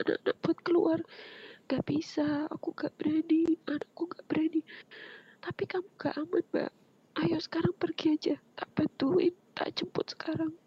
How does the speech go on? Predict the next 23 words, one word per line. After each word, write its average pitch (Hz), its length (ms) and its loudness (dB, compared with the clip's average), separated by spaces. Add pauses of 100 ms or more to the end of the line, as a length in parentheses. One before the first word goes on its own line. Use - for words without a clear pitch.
(1200)
Dia 311 160 4
bilang 302 240 0
gitu - 240 -8
sama 285 320 -4
aku, - 400 -4
tapi - 240 -6
anakku - 400 -6
yang 302 80 -4
paling - 240 -8
besar - 320 -6
bilang, 294 320 -2 (400)
"Nggak - 240 -4
mau, 294 240 -2
Ma, 294 320 -2
aku 311 240 -6
nggak - 160 -10
berani, 294 480 -4
nanti 311 320 -6
kalau - 240 -12
papa 294 320 -10
marah, 311 320 -6 (480)
aku 339 160 -12
takut." 339 480 -6